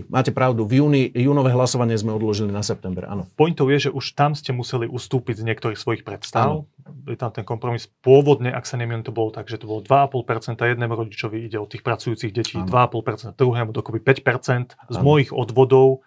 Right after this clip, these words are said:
Speaker 2: by šlo, päť percent z mojich odvodov by išlo mojim
Speaker 1: Bez
Speaker 2: dôchodom.
Speaker 1: toho, aby sa vám akokoľvek zvýšili
Speaker 2: Áno.
Speaker 1: dane alebo odvody. Áno.
Speaker 2: Prešlo to v tej verzii, že jeden a pol percenta plus
Speaker 1: Áno.
Speaker 2: jeden a pol percenta. Viete mi teraz, máte to v hlave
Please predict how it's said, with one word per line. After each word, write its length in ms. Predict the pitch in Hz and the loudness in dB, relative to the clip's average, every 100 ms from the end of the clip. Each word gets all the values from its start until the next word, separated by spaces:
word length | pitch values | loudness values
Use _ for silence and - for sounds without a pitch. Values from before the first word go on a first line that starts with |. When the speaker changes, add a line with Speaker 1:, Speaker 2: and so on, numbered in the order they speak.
| _ - | _ -8
Speaker 2:
by 100 | 117 | -6
šlo, 240 | - 123 | -2 -4
päť 220 | - 151 | 0 0
percent 260 | - 139 135 | 2 0 -2
z 80 | 110 | -2
mojich 220 | 123 117 | -4 -2
odvodov 320 | 117 117 113 | -2 -4 -4
by 80 | 123 | -6
išlo 240 | 127 - | -6 -6
mojim 240 | 107 113 110 | -4 -4 -4
Speaker 1:
Bez 80 | 107 104 - 107 113 113 135 135 | -8 -8 -12 -8 -4 0 4 4
Speaker 2:
dôchodom. 80 | - | 4
Speaker 1:
toho, 240 | 175 175 214 214 | 4 8 6 6
aby 160 | 127 135 | 4 2
sa 160 | 131 | 2
vám 320 | 117 127 143 139 | 4 6 4 4
akokoľvek 580 | 127 139 131 127 117 | 0 0 2 2 2
zvýšili 480 | 98 95 120 127 117 | 0 0 0 4 2
Speaker 2:
Áno. 60 | 104 | 4
Speaker 1:
dane 240 | 117 117 | 4 4
alebo 320 | 98 110 101 | 0 0 0
odvody. 480 | 90 101 92 87 98 | -2 -2 -2 -6 -8
Áno. 300 | - 101 85 _ - | -8 -6 -6 _ -4
Speaker 2:
Prešlo 320 | 127 135 156 | 0 2 2
to 160 | 147 143 | 2 4
v 40 | |
tej 100 | 143 | 4
verzii, 380 | 131 135 123 123 | 6 4 2 -2
že 160 | 117 117 | -2 -2
jeden 320 | 117 131 143 | 2 2 2
a 80 | 131 | 0
pol 160 | - | -4
percenta 400 | - 110 - 117 | -6 -6 -6 -10
plus 200 | 131 120 | -8 -4
Speaker 1:
Áno. 160 | 113 120 | 0 0
Speaker 2:
jeden 80 | 117 | 0
a 80 | 110 | -6
pol 120 | 117 | -10
percenta. 360 | 113 - 117 | -10 -10 -10
Viete 280 | 117 131 175 | -2 -2 0
mi 120 | 185 | -2
teraz, 280 | 151 147 131 | 0 0 0
máte 240 | 127 135 180 | 0 0 0
to 120 | 156 | -6
v 80 | 110 | -2
hlave 260 | 127 131 | 0 0